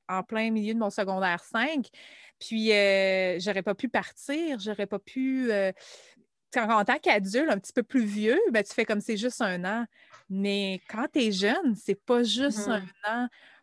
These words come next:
Speaker 1: Puis moi, je sais que j'ai pas fait le programme Explore parce que j'ai fait d'autres choses. <laughs>
Speaker 2: Mhm.
Speaker 1: Euh, mais c'est, c'est, c'est de perdre un été à cause du, du virus,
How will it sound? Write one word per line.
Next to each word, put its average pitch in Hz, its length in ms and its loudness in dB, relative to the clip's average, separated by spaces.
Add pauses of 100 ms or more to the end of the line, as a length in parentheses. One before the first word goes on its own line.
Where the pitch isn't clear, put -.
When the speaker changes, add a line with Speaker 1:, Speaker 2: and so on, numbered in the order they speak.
Speaker 1:
Puis - 160 -4
moi, 226 100 4
je 240 160 4
sais 269 160 -2
que 220 160 2
j'ai 214 140 -2
pas 226 120 0
fait 269 200 0
le 240 80 -2
programme 208 320 -2
Explore 254 360 -6
parce 208 160 -6
que 214 100 -6
j'ai 185 100 -8
fait 175 200 -8
d'autres 180 240 -4
choses. 320 440 4 (120)
<laughs> 302 540 0 (580)
Speaker 2:
Mhm. 226 480 -4 (380)
Speaker 1:
Euh, 214 140 -8 (160)
mais 208 180 0
c'est, 214 420 -4
c'est, 214 260 -6
c'est 190 340 -8
de 196 160 -4
perdre 254 420 2 (100)
un 233 280 4
été 254 640 -2
à - 120 -20
cause 202 320 -6
du, 190 640 -8
du 185 220 -10
virus, 196 640 -4